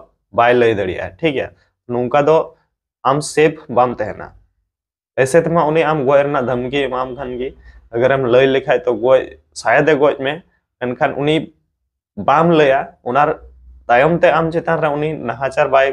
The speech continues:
ᱠᱟᱹᱢᱤᱭᱟ, ᱚᱱᱟ ᱨᱮᱱᱟᱜ ᱪᱮᱫ ᱜᱮᱨᱮᱱᱴᱤ ᱢᱮᱱᱟᱜ ᱟᱠᱟᱫᱟ? ᱠᱳᱭ ᱜᱮᱨᱮᱱᱴᱤ ᱵᱟᱹᱱᱩᱜ ᱟᱠᱟᱫᱟ ᱥᱮ। ᱚᱱᱟ ᱠᱷᱟᱹᱛᱤᱨ ᱛᱮ ᱡᱤᱱᱫᱮᱜᱤ ᱫᱚ ᱟᱞᱚᱯᱮ ᱵᱚᱛᱚᱨ ᱛᱟᱵᱚᱱᱟ। ᱡᱮ ᱦᱚᱲ ᱫᱚ ᱟᱞᱚᱯᱮ ᱵᱚᱛᱚᱨ ᱠᱚᱣᱟ, ᱰᱟᱴ ᱠᱮ ᱟᱨ ᱡᱚᱢ ᱠᱮ ᱢᱩᱥᱤᱵᱚᱛ ᱨᱮᱱᱟᱜ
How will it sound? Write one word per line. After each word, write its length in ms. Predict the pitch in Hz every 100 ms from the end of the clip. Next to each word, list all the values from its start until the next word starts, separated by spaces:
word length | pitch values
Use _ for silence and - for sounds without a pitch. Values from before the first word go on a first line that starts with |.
| - -
ᱠᱟᱹᱢᱤᱭᱟ, 320 | 127 135 127
ᱚᱱᱟ 160 | 131
ᱨᱮᱱᱟᱜ 200 | 131 131 -
ᱪᱮᱫ 180 | 143
ᱜᱮᱨᱮᱱᱴᱤ 340 | 110 107 104 104
ᱢᱮᱱᱟᱜ 240 | 90 92 87
ᱟᱠᱟᱫᱟ? 280 | 92 92 - _ _ _ _ _
ᱠᱳᱭ 80 | 127
ᱜᱮᱨᱮᱱᱴᱤ 320 | 131 135 127 135
ᱵᱟᱹᱱᱩᱜ 240 | 127 123
ᱟᱠᱟᱫᱟ 180 | 123 123
ᱥᱮ। 120 | 139
ᱚᱱᱟ 140 | 127
ᱠᱷᱟᱹᱛᱤᱨ 220 | 135 135 -
ᱛᱮ 80 | 147 117
ᱡᱤᱱᱫᱮᱜᱤ 520 | 104 123 127 151 160
ᱫᱚ 80 | 156
ᱟᱞᱚᱯᱮ 220 | 147 147 131 131 -
ᱵᱚᱛᱚᱨ 560 | 110 98 117 117 131
ᱛᱟᱵᱚᱱᱟ। 360 | - 123 135 - _ _ _ _ -
ᱡᱮ 200 | 110 127 123 -
ᱦᱚᱲ 260 | - 139 165
ᱫᱚ 80 | 165
ᱟᱞᱚᱯᱮ 240 | 160 131
ᱵᱚᱛᱚᱨ 280 | 101 98 82 90
ᱠᱚᱣᱟ, 180 | - - _ -
ᱰᱟᱴ 320 | 113 135 -
ᱠᱮ 140 | 175
ᱟᱨ 120 | 156
ᱡᱚᱢ 280 | 143 131 127
ᱠᱮ 120 | - - -
ᱢᱩᱥᱤᱵᱚᱛ 440 | 113 120 131 135
ᱨᱮᱱᱟᱜ 280 | 139 139 170